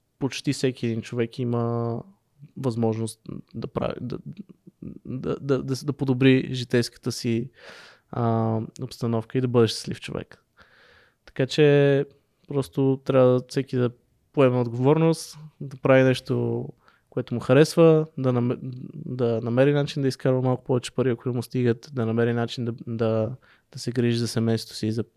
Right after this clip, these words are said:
за любовта си и за приятелите си и тогава ще живеем в едно хубаво общество. Трябват ни свръх хора. Така че ако ти като индивид си супер свръх човек, ще помагаш на останалите и ако имаме достатъчно свръх хора, ще имаме едно свръх общество.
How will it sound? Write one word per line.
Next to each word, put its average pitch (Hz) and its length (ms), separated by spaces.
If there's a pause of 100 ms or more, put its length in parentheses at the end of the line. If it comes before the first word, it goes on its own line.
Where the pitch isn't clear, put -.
за 113 420
любовта - 380
си 117 140
и 113 40
за 110 100
приятелите 139 500
си - 160
и 214 40
тогава 208 320
ще 196 140
живеем 196 200
в - 100
едно 170 240
хубаво 151 260
общество. - 460
Трябват 156 260
ни 175 220 (280)
свръх 156 300
хора. 120 320 (840)
Така - 180
че 139 340
ако 131 580 (220)
ти 180 440 (840)
като - 220
индивид 135 420
си 120 520
супер - 500
свръх 135 260
човек, - 480 (1000)
ще - 120
помагаш 151 420
на 131 60
останалите 120 580
и 156 340
ако - 200
имаме 139 180
достатъчно 123 420
свръх 120 220
хора, 131 280
ще 139 140
имаме 131 200
едно 127 260
свръх - 280
общество. - 480